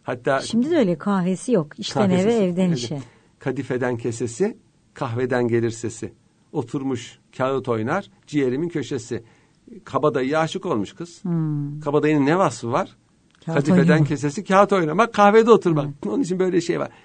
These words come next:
Speaker 1: Şimdi bu kahvehanelerin sadece dinlenme, kitap okuma, eğlenme, kahve içme değil, aynı zamanda çok ciddi sanat faaliyetlerinin olduğu yerler.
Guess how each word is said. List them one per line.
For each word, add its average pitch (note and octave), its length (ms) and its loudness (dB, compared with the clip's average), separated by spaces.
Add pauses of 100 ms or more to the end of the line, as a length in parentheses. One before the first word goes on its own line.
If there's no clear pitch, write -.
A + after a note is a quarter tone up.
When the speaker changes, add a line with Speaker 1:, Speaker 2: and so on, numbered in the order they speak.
(120)
Speaker 1:
Şimdi D4 160 -4
bu - 60 -4
kahvehanelerin A#3+ 920 4 (2000)
sadece F#3 600 2
dinlenme, D3+ 680 4 (240)
kitap D3+ 260 -2
okuma, A#2+ 440 0
eğlenme, C#3 640 -2 (280)
kahve D3 320 0
içme B2+ 280 -2
değil, - 180 -4 (380)
aynı A#3 200 4
zamanda E3+ 440 -2 (480)
çok D4 300 2
ciddi - 280 -4
sanat G3+ 320 0
faaliyetlerinin F3+ 540 0
olduğu F3 340 2
yerler. D3+ 380 2